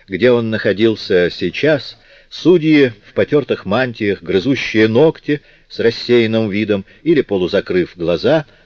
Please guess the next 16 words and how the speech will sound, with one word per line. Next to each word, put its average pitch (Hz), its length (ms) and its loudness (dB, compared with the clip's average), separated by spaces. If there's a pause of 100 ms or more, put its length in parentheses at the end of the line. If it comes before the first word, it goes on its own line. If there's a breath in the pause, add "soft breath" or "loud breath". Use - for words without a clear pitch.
(340 soft breath)
в 170 80 -14
другом 175 300 4
конце 101 360 -2
толпа 87 360 -2
оборванцев, 120 840 -2 (440)
адвокаты, 85 680 -2
сидящие 120 600 -2
в 113 40 -2
разных 107 360 -6
позах, 98 400 -8
солдаты 107 760 -4 (340 soft breath)
с - 180 -20
честными 107 800 -2
и 92 40 -4
суровыми 92 520 0
лицами, 85 500 -8